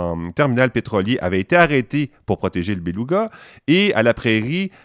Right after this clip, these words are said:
il y avait des projets de condos qui ont été abolis pour, euh, protéger la rainette faux grillon.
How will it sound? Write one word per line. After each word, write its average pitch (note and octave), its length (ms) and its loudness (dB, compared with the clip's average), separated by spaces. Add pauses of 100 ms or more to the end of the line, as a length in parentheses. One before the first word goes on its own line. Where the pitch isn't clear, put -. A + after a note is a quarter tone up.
il F#2 80 -6
y G#2 80 2
avait G2+ 100 2
des G#2+ 100 -2
projets B2+ 280 0
de G#2 140 0
condos G#2 320 -2
qui B2 80 -4
ont F#2+ 80 0
été B2 260 -4
abolis F2+ 460 -2
pour, B2 320 -4
euh, F#2 40 -2
protéger F#2+ 360 -4
la C3 100 0
rainette F#2+ 240 -4
faux A#2+ 140 -4
grillon. F2 240 -4